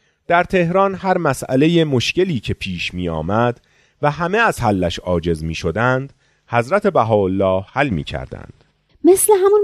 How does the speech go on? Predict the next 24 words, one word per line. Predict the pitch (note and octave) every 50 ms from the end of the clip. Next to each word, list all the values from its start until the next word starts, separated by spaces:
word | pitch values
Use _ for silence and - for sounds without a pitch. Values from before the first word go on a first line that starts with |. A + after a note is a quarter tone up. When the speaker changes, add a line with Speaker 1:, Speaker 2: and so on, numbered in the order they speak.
| F#4
Speaker 2:
مشکلی | D#4 A#3+ - - - D4+ E4 F4+
که | - F#4+ F#4+
میرزا | E4+ C#4+ A#3+ G#3+ - A3+
محمد | A3 A3 G#3+ G#3+ G#3 G#3 G3+ G#3
تقی | - - G#3+ A3 G#3 G3 A#3 B3+ C4+ C4+
نوری | A#3+ A#3 G#3+ G3+ A3+ B3+ C4+ - _ _ _ _
برای | - A#3+ B3 B3+ D4 D#4+
شاگرداش | D4 - - B3+ A3+ G#3+ A3 G#3+ G3+ G3+ A#3+ C4 - -
مطرح | A#3 G3+ G3+ - - G#3+ A3
کرد | G#3+ - B3+ A#3+ B3 A#3+ A3+ A3
و | B3 A#3+
هیچ | - - - F#4 G4 - -
کدوم | - - D#4+ D#4+ E4+ F4
از | E4+ D#4 - -
شاگرداش | - B3 A3 G#3+ G#3+ G3+ G3+ G3+ A#3+ C4 - C4+
نتونستن | C4 C4+ D4 - - C#4+ A#3+ G#3+ - - F3+ F3
حلش | F3 F3 E3+ E3 D#3+ E3 -
کنن، | - F3 D#3 - - G#3+ _ _ _ _ _ _ _ - - - _ -
تا | - B3
اینکه | A3+ A#3 B3+ - D4+
حضرت | C#4 B3+ A3+ A3 A#3+ C4+ - D4
بهاءالله | A#3+ A#3 G3+ G#3+ G#3+ G3+ G3+ G#3 B3
حلش | C4+ - B3+ C4+ C#4+ D4 C4+ A#3 - -
کردن | - F3 D#3+ D#3+ E3 - C#3+